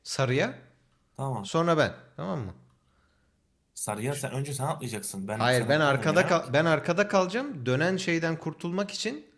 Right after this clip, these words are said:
Speaker 1: önce sen atla.
Speaker 2: Anladım. Tamam, hadi bakalım.
Speaker 1: Tamam mı?
Speaker 2: Nasıl
Speaker 1: Deneyelim.
Speaker 2: yapacağız?
Speaker 1: Bir, iki, geçtim. Geldin.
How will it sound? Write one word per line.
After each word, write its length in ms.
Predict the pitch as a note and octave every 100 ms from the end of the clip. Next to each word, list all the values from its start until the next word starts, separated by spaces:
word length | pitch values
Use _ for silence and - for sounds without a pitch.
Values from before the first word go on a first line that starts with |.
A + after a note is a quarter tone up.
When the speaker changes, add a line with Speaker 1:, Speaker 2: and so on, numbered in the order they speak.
| _ _ -
Speaker 1:
önce 260 | D3+ F#3+
sen 180 | G3 E3
atla. 340 | C3+ - F#2 - _ _ _ _ _ _
Speaker 2:
Anladım. 460 | - A#2+ B2+ B2 F#2+
Tamam, 220 | A2+ A2 A2
hadi 140 | D3
bakalım. 240 | A#2 G2 F#2+
Speaker 1:
Tamam 140 | F#2+
mı? 60 | -
Speaker 2:
Nasıl 100 | G2
Speaker 1:
Deneyelim. 300 | G#2 G#2+ F#2
Speaker 2:
yapacağız? 240 | F2+ -
Speaker 1:
Bir, 340 | C#3 D3 - - _ _
iki, 540 | - - D#3+ G3+ - _ _ _ _ _ _ _ -
geçtim. 400 | B2 A2 - F#2+ _ _ _ _ _ _ _ _ _ - _ - - - _ - _ _ _ - - _ _ _ _ _ - - _ _ - _ _ _ C3
Geldin. 440 | C#3+ E3 D3+ E3